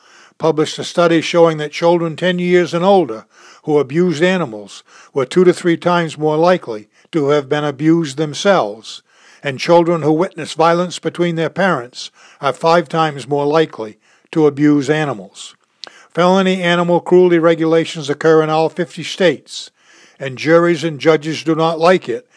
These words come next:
when animals, whom they consider innocent bystanders, are mistreated, abused, or injured. This results in many of these animal cruelty cases going to court, with them having a much greater conviction rate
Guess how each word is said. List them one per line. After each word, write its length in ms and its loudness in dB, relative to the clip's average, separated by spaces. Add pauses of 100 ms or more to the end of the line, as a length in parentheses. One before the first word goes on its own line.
(200)
when 180 -2
animals, 640 -4 (280)
whom 160 -4
they 120 2
consider 460 -2
innocent 560 -4
bystanders, 920 -2 (220)
are 120 -4
mistreated, 800 0 (220)
abused, 800 0 (220)
or 200 2
injured. 440 -4 (640)
This 240 0
results 480 2
in 100 -6
many 260 0
of 120 0
these 260 -2
animal 340 0
cruelty 400 4
cases 440 -4
going 240 2
to 80 -8
court, 500 2 (600)
with 120 -2
them 140 0
having 320 0
a 100 -2
much 260 -2
greater 280 4
conviction 560 -2
rate 340 -4